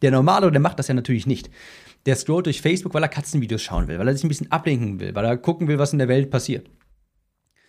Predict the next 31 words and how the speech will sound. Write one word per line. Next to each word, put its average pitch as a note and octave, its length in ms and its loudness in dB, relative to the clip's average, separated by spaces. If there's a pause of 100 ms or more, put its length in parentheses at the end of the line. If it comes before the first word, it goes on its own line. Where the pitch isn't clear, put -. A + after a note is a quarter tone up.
(260)
Und B2+ 120 -10
wenn B2+ 100 4
da D3+ 100 6
jetzt D#3+ 80 2
so E3 60 0
eine D3+ 100 4
plumpe F#3+ 380 0
Werbeanzeige G#2 560 0
kommt C#3 200 2
mit C#3 140 0
dem C3+ 100 6
roten E3+ 300 0
Ausrufezeichen-Emoji C3 1080 0
und C3 260 0
dahinter, C#3 320 2
davor D3+ 280 0
steht D3 200 -6
„Dienstleister D3+ 460 0
aufgepasst“, F3 500 -2 (400)
sofort G3+ 560 4
als - 180 -2
Werbeanzeige B2+ 600 2
disqualifiziert. - 840 -6 (1000)
Es C3+ 140 -6
ist C#3+ 220 -2
sehr C3+ 400 4
viel G#3 180 0
effektiver, E3 640 -2
die G#2+ 140 -2
Zielgruppe F3+ 520 0
auszurufen. B2 800 -2